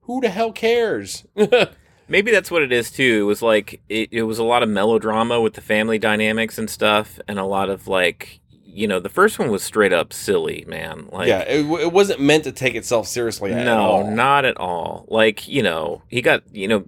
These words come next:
Speaker 2: uh, Jordan got sucked through a golf hole, and, you know, Bill Murray and Wayne Knight just went about their day. Like, I, I don't, I don't know what happened. <laughs>
Speaker 1: <laughs> They just left. Okay, how are we gonna explain he's gone? <laughs>
Speaker 2: Yeah. And just little things like that were,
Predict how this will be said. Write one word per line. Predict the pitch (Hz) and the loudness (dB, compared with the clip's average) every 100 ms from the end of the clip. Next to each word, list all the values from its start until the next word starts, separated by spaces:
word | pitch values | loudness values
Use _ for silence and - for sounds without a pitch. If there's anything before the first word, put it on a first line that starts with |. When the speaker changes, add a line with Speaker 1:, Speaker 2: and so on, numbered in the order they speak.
| - | -10
Speaker 2:
uh, | 73 | -10
Jordan | 104 131 131 123 | -6 0 0 2
got | 113 104 | -2 0
sucked | - 107 | -2 -2
through | 113 98 | 0 0
a | |
golf | 104 95 95 | 2 2 2
hole, | 110 78 80 82 | -2 -2 -2 -4
and, | 87 85 - - - _ - | -6 -8 -12 -20 -20 _ -8
you | 107 | -4
know, | 87 85 | -2 0
Bill | 107 101 | 2 2
Murray | 95 98 98 95 90 | 2 4 4 4 4
and | 82 82 | 0 -4
Wayne | 92 90 | -4 -2
Knight | 87 85 | 0 -2
just | 87 90 | -4 -6
went | 92 | -4
about | 90 82 | -4 -2
their | 90 | -4
day. | 87 90 82 85 | 0 0 0 -2
Like, | 85 85 - - | -8 -10 -12 -8
I, | 87 92 - | -4 -4 -6
I | 87 | -6
don't, | 101 - | -6 -8
I | - | -8
don't | 120 135 | -4 -2
know | 151 | -2
what | 160 | -4
happened. | 92 104 - | -10 -10 -14
<laughs> | - - - - - - | -14 -12 -12 -12 -12 -4
Speaker 1:
<laughs> | |
They | 160 143 135 | -2 0 2
just | 202 - | 0 2
left. | 147 127 | 2 2
Okay, | 120 | 0
how | 123 131 135 | 2 4 4
are | |
we | 139 | 2
gonna | 131 | -2
explain | 127 - 135 | -4 -6 -6
he's | 127 | -6
gone? | 123 104 87 | -6 -6 -6
<laughs> | |
Speaker 2:
Yeah. | 139 170 135 101 101 _ - - _ _ | -4 0 2 2 -2 _ -20 -20 _ _
And | - 135 139 | 0 2 0
just | 135 202 - | -2 -4 -2
little | 160 151 | -4 -2
things | 147 131 | -4 -4
like | 120 101 | -2 -2
that | 110 104 95 - | 0 -2 -2 -6
were, | 101 92 90 | -4 -2 -2